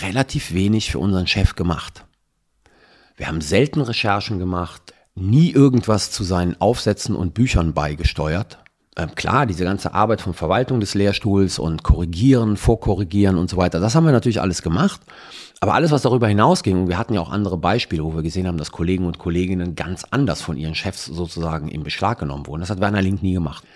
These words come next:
Das ist etwas, was ich versuche mit meinen eigenen Mitarbeitern. Ja, also immer den Raum zu geben und den Raum zu lassen, dass realistischerweise die in der Lage sind, ihre Abschluss-, also ihre Qualifikationsarbeiten in dem Zeitraum, den sie zur Verfügung haben, auch zu machen.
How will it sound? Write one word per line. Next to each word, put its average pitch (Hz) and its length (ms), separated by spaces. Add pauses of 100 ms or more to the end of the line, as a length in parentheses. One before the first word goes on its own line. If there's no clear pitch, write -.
(440)
Das 131 220
ist 156 80
etwas, 110 300
was 87 120
ich - 120
versuche 92 340
mit 82 100
meinen 76 200
eigenen 69 320
Mitarbeitern. - 500 (480)
Ja, 82 100
also 98 160 (100)
immer 160 220
den 123 140
Raum 87 260
zu 95 140
geben 113 260
und 113 100
den 92 100
Raum 90 220
zu - 120
lassen, 113 320
dass 92 180
realistischerweise 85 1040 (880)
die 117 140
in 95 160
der 80 120
Lage 107 320
sind, 95 360
ihre 95 420
Abschluss-, 92 560
also 87 360
ihre 107 260
Qualifikationsarbeiten 90 1200
in 92 200
dem 87 180
Zeitraum, 107 360
den 92 160
sie 82 80
zur 78 140
Verfügung 85 400
haben, 71 180
auch 76 140
zu - 140
machen. 87 320